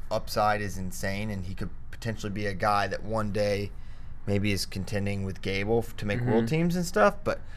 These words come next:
Speaker 1: I still think between one, like, just health issues, and two, I think he's still got a long way to go, uh,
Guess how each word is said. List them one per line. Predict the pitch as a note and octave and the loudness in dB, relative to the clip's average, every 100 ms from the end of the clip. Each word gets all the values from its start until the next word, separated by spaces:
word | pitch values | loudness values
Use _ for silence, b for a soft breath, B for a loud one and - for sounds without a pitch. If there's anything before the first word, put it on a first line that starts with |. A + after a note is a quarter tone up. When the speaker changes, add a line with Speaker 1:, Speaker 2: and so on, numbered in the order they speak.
| B B - | B B 2
Speaker 1:
I | C#3+ | 2
still | E3+ C#3 A2+ | 4 4 4
think | - A2+ G2+ - B B B B - | 4 2 2 -4 B B B B -6
between | - E3+ D3 C3 | 0 2 4 6
one, | D#3+ G#3+ A#3 | 8 8 8
like, | D3+ A#2 | 6 4
just | - - - - - - - | -4 -6 -8 -8 -8 -10 -8
health | - D3+ E3 | 4 4 6
issues, | F#3+ F3+ F3+ F3+ F3+ C3 | 4 4 4 6 6 4
and | A#2 | -2
two, | - E3+ F3 | 0 4 6
I | A#2 | 4
think | A2+ E3+ | 2 0
he's | C3 A2+ | 0 -4
still | - D3+ | 2 6
got | B2+ A2 | 6 4
a | |
long | G2 G#2 A#2 A#2 G#2+ | 2 2 4 2 2
way | G#2+ G#2+ G2+ | 2 2 0
to | F#2+ | -2
go, | G#2 G2 G#2+ A#2+ B2+ B B B B - | 0 4 6 4 2 B B B B -2
uh, | G2+ G2 F#2+ F#2 | 0 2 2 0